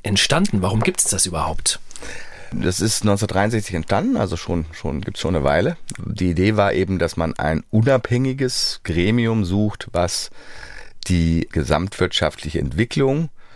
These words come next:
Speaker 2: und damit auch die Wirtschaftspolitik der Regierung begutachtet und beurteilt, ohne jetzt selbst konkrete Empfehlungen abzugeben.
Speaker 1: Ich habe gelesen,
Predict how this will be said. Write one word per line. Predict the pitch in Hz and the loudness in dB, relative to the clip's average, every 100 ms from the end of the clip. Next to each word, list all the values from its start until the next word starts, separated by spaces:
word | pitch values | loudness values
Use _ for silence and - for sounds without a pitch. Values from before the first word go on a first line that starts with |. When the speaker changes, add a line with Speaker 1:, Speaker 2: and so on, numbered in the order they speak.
| - - - | -18 -18 -12
Speaker 2:
und | - 80 80 | -4 0 2
damit | 78 76 | 2 0
auch | 78 | -2
die | - 73 | 0 2
Wirtschaftspolitik | 92 - 104 - - 95 80 - 87 - | 2 4 0 0 -2 -2 0 -2 -2 0
der | 82 - | 0 0
Regierung | 73 85 82 73 76 71 - - - - - - - - | -2 0 2 2 0 -2 -8 -14 -14 -16 -16 -18 -6 -2
begutachtet | 80 98 123 - - - 92 - | 0 2 2 2 0 -2 -4 -2
und | 80 | -2
beurteilt, | 73 - - - 127 131 170 - - - - | -2 -2 -2 0 0 0 0 -4 -12 -14 -2
ohne | 90 95 | 2 4
jetzt | 95 82 | 4 2
selbst | 85 87 98 - | 2 2 2 -4
konkrete | - 80 82 76 | -4 -2 -2 -2
Empfehlungen | 73 - 62 62 | -2 -2 -2 -2
abzugeben. | - - - 82 - - - - - - - - - - - - - - - - - | -4 -6 -6 -6 -6 -14 -20 -20 -18 -16 -12 -12 -12 -14 -18 -20 -20 -18 -18 -16 -2
Speaker 1:
Ich | 113 | 0
habe | - | 2
gelesen, | 135 120 143 160 151 | 4 6 6 4 2